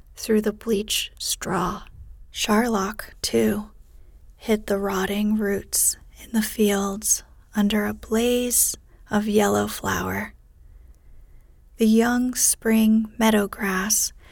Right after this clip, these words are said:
could scarcely push its way up through the long dead grass and bennets of the year previous. But docks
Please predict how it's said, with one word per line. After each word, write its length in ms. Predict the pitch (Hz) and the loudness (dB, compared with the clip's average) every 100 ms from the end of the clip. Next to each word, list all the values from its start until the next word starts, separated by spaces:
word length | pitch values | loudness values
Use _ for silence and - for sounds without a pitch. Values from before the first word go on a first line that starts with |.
| - - | -20 -12
could 220 | - 208 | -6 0
scarcely 760 | - - - 208 214 - 214 214 | 2 2 2 -2 0 0 2 0
push 460 | 214 - 202 - 208 | 0 -4 0 2 0
its 260 | 196 - | 0 -2
way 360 | 220 202 202 202 | 0 -2 -2 -2
up 240 | 202 208 | -2 -4
through 320 | - - 208 | -6 0 0
the 160 | 202 196 | 2 0
long 580 | 196 190 196 202 208 220 | 0 0 -2 -2 0 -2
dead 480 | 214 196 202 - - | -2 -2 -2 -6 -10
grass 680 | 196 185 185 196 - - - - | -6 -4 -4 -4 -4 -6 -6 0
and 220 | 214 214 | 2 2
bennets 600 | 240 214 208 - - - - | -2 -4 -4 0 0 0 -2
of 160 | 214 214 | -4 0
the 140 | 226 | 0
year 400 | 220 214 214 214 - | 2 2 0 -4 -6
previous. 800 | - 208 214 202 208 - - - - - - _ _ _ _ - _ - | -4 -2 -2 -4 -2 -4 -4 -8 -20 -20 -20 _ _ _ _ -20 _ -6
But 260 | 214 - | -6 -6
docks 720 | - 202 226 - - - - | -6 -4 -4 -8 -6 -4 -4